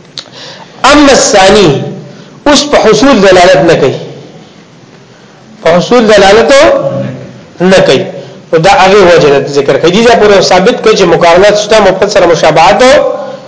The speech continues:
شته. و اما الثانی، هر چې عدم دلالت په حصول د صفت غیر ثابته باندې، عدم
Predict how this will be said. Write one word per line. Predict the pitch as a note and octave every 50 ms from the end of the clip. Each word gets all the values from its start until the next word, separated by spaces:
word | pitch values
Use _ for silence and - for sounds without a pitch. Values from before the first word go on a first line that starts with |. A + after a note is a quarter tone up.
| - - - - -
شته. | - - - - G#3+ F#3+ D#3 C3+ B2 - - - - - - - - - - - - - - - - - - - - - - - - - - - - - - - - -
و |
اما | G#3 C4 D4 C#4+ C#4 C#4
الثانی، | A#3 C4 C#4+ A#3 A#3 A#3+ C#4+ C#4+ A#3 A#3
هر | A#3 B3+ B3+ -
چې | - A3+ A3+ A3 - F#3+
عدم | F#3+ - B3 - - G#3+ -
دلالت | G3 F#3 F#3 F3+ F#3+ A3 A3+ A3 A3 F3+ D#3+ -
په | F3 D3+ - -
حصول | F#3+ F3+ F3+ - A3 A3+ A#3 B3 B3 B3+ A#3+ A3+ G3+
د | G3 G#3
صفت | F3+ - F3+ D#3 - G3 F#3+ F#3+
غیر | F#3 D#3+ E3+ G3 G3+ G3 F3+
ثابته | - - E3+ D#3+ D3+ D#3+ D3+ - D#3
باندې، | D3 D3+ D3 C#3 C#3+ D3 D#3+ F3+ G3 - -
عدم | - D#3+ D#3 D#3 G3 A#3 A#3+